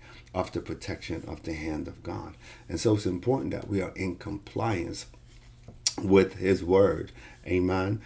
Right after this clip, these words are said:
Um, in James one and verse twenty-two through twenty-five, it says this, "Don't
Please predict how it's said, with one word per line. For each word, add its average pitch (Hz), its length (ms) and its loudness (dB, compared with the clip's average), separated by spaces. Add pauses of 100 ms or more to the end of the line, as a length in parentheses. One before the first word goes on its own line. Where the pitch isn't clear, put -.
(260)
Um, 98 300 4
in 117 160 6
James 123 400 4
one 110 240 6
and 92 160 0
verse 101 240 0
twenty-two - 760 -2
through 87 140 -2
twenty-five, - 720 -4
it 104 80 -2
says 120 280 0
this, 98 280 -2 (420)
"Don't 151 400 10